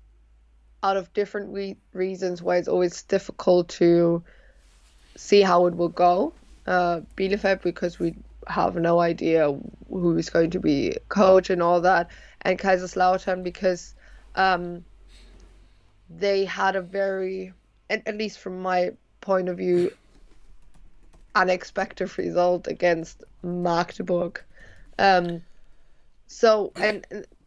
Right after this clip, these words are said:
especially Bielefeld, they have something to play for. Kaiserslautern, I think we're at this stage where we can say they're probably not going to be in the final promotion race. Um, but still, they wanna,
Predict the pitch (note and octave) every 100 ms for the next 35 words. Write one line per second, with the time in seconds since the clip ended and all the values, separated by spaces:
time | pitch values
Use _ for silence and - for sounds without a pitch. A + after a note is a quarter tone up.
0 | _ _ G3+ G3+ G#3+ G#3 G#3 F#3+ F#3+ G3
1 | F#3+ G3 F#3 G3 F#3 - G3 F#3+ F3+ F#3
2 | F3 F#3+ F#3 F3+ F3+ F#3 - F#3 F3 F3
3 | F#3 F3+ F#3 F#3 F#3 F3+ F3 - - -
4 | - - - F3+ - - A#3 A#3 - -
5 | F#3 F#3 F3+ G3 F#3+ - F3+ F3+ - F#3
6 | F3 E3+ F3 E3+ - F3+ F3 E3+ F3 F3
7 | - F3+ E3+ E3+ E3+ E3 D#3 D#3+ F3+ A3
8 | A3+ - G#3 G3+ F#3+ F#3 - F3+ F#3+ F#3+
9 | F#3 E3+ - - - - F3+ F3+ F3+ F3
10 | - F3 E3+ F3 - E3+ D#3+ E3+ E3+ E3+
11 | - - - - - - F3+ F3 E3 D#3+
12 | D#3+ - - - - _ - _ _ _
13 | F#3 F3 - G#3 G3+ F#3 F3+ F#3 F3+ F3